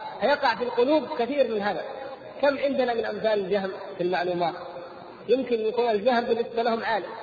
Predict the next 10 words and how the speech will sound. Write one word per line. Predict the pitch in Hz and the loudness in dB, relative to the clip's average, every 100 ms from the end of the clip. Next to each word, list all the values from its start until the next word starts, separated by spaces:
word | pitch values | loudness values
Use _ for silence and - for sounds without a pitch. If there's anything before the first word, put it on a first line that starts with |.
| - - | -12 -6
لأنه | 165 180 156 | -2 0 2
عاش، | 185 202 165 | 0 0 0
عاش | 202 202 | 0 0
في | 196 | -2
بيئة | 190 196 | -2 -2
التابعين | 226 - 190 175 190 233 220 - - - - - - | -4 -2 0 0 0 0 -2 -6 -12 -12 -12 -14 -6
وغيرهم | 156 226 240 226 190 | 2 4 4 2 0
وأتباع | 175 165 190 | -4 -2 -4
التابعين. | 196 202 196 - | -2 -4 -4 0
علم | 277 311 | 2 2